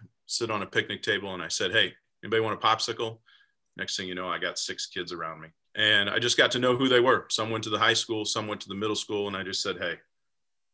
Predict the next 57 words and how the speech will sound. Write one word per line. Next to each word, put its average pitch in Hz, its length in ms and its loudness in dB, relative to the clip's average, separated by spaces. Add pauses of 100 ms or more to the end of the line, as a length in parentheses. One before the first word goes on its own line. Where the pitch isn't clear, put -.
(140)
I'm 107 120 -4
Mister 104 240 -2
Miller, 98 300 -2
I'm 95 100 -4
the 90 80 -6
new 90 160 -2
guy. 87 300 -2 (380)
You 92 100 -8
know, 90 60 -4
I 95 80 2
don't 95 160 -4
live 90 180 -4
far 87 240 0
away 90 220 -2
from 87 180 -10
here, 85 260 -6
but 90 120 -8
it 90 80 -4
seems 120 200 -2
like 107 200 2
you're 92 140 0
up 98 140 -2
here 87 140 0
a 85 80 -4
lot. 80 300 -4
So 87 320 -6 (320)
can 117 80 -6
you 127 100 -2
keep 160 180 2
an 143 60 2
eye 139 200 6
on 139 120 0
things? 151 480 -4 (400)
You 135 80 -2
know, 120 140 4
make 127 160 6
sure, 113 420 6 (340)
you 107 120 -4
know, 95 60 -4
kids 110 220 -2
are 104 60 0
being 104 240 0
nice, 98 640 2
make 113 140 2
sure 120 160 6
they're 107 140 2
not 104 180 2
skateboarding 104 680 0
down 98 200 2
the 104 60 -4
rails 92 580 2
or 82 260 -4 (260)
on 107 160 2
the 98 80 0
picnic - 400 -2
tables, 95 580 -2
and 85 180 -10